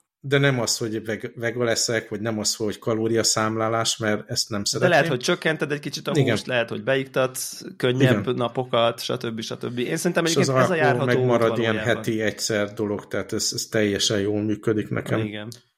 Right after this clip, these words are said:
Speaker 2: Igen, igen. Egyébként, eh, szerintem é-, é-, én, aki azért relatíve, mit tudom én,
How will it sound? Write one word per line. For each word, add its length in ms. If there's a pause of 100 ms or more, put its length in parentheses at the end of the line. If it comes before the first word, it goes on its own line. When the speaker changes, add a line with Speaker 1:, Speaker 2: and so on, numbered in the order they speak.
(220)
Speaker 2:
Igen, 300
igen. 200
Egyébként, 340 (300)
eh, 300 (300)
szerintem 480
é-, 320 (260)
é-, 160 (300)
én, 280
aki 580
azért 440
relatíve, 840 (320)
mit 340
tudom 320
én, 300